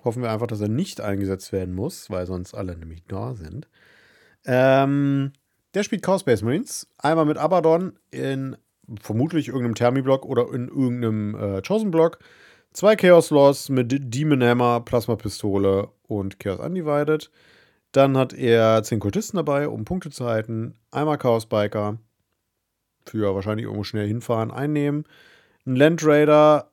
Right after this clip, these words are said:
einen Predator, einen Vindicator. Ja, auch Chaos spielt jetzt viel mit Fahrzeugen.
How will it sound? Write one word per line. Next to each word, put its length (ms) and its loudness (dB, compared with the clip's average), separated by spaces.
einen 280 2
Predator, 500 4
einen 220 -2
Vindicator. 920 -2
Ja, 400 -10
auch 200 -8
Chaos 260 -4
spielt 220 -10
jetzt 160 -10
viel 100 -10
mit 120 -8
Fahrzeugen. 540 -8